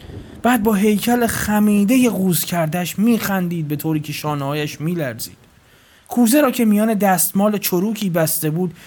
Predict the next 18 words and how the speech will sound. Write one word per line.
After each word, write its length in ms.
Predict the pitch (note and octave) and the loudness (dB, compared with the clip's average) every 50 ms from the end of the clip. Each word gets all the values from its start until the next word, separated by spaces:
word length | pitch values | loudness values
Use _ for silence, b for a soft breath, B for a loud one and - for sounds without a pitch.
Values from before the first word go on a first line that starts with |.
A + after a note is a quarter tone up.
| B - | B 2
زیر 260 | G3 A3+ B3+ B3 A#3 | 4 4 6 4 4
بغلش 540 | F#3 F3+ E3+ D3+ E3+ G3 G3 F#3+ F3+ F3+ - | 4 2 2 2 2 2 2 2 0 -2 0
گرفته 440 | - E3+ D#3 D#3 D3 D#3 - E3+ D#3+ | 0 2 2 2 2 0 -2 -2 0
بود 180 | D#3+ D#3 C#3+ | 2 2 0
و 60 | D3 | 0
به 80 | C3+ C3+ | -2 -2
طرف 320 | C3+ C#3+ C3+ B2+ C3 - | -2 -2 -2 -2 -4 -4
کالاسکه 580 | C#3+ - - C#3 B2 A#2+ A#2+ A#2+ - - C3 C3 | -8 -8 -6 -4 -4 -4 -4 -6 -6 -6 -4 -4
نشکش 640 | B2 B2 A#2 G#2+ G#2+ - - - A#2 A2+ - - | -2 -2 -2 -2 -4 -6 -8 -8 -8 -8 -10 -10
رفت 220 | D2 B1 - - - B B B B B B B B B | -12 -14 -14 -16 -20 B B B B B B B B B
و 80 | - D3+ | -2 -2
با 120 | C#3+ C#3 | 0 -2
چالاکی 540 | - - - D3+ C3+ C#3 C#3 C3 - - F3+ | -2 -2 -2 -2 -2 -4 -6 -6 -6 -6 -4
مخصوصی 720 | E3 E3 D#3+ D#3 C#3 - - - - C4 B3+ - - A3 F#3+ | -2 -2 -2 -2 -4 -4 -4 -2 -2 0 2 2 2 2 2
بالای 380 | D#3+ D#3+ D#3 D3+ D#3+ D#3+ D#3 | 2 2 2 4 2 2 2
نشیمن 540 | D3 C#3+ C3+ - - C#3 C3 C#3+ C#3+ C#3+ C#3 | 0 0 -2 -4 -4 -4 -4 -2 -2 -4 -4
قرار 300 | C3 B2 A#2 A#2 B2 A#2+ | -6 -6 -8 -10 -12 -12
گرفت. 420 | G#2 A#2+ A2 F#2 - - - - | -14 -16 -18 -18 -18 -18 -18 -20